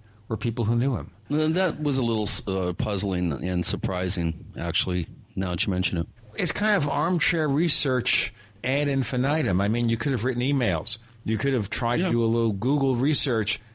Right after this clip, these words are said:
Speaker 1: and said, "Okay, let's see now. What was the name of his wife? Can I find that person? Is she still alive? Did he have children?"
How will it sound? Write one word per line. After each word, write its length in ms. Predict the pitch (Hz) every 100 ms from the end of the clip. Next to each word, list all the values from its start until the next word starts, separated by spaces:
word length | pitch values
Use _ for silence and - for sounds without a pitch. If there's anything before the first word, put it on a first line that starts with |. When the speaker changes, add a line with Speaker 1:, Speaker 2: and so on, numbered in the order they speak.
| -
Speaker 1:
and 140 | - 113
said, 160 | 120
"Okay, 300 | 120 - 110
let's 260 | 107 117 -
see 180 | 104 92
now. 320 | 87 87 87 - - -
What 140 | 98 101
was 100 | 107
the 80 |
name 160 | 120 110
of 60 | 104
his 180 | 107 101
wife? 520 | 98 98 101 - - - - -
Can 140 | - 98
I 80 |
find 340 | 95 107 107 110
that 160 | 110
person? 500 | - 117 110 - 120 117 - -
Is 140 | - 113
she 120 | 110
still 280 | - 123 117
alive? 400 | 113 113 123 123
Did 140 | 110
he 80 | 101
have 220 | 101 95
children?" 640 | - 117 117 113 120 127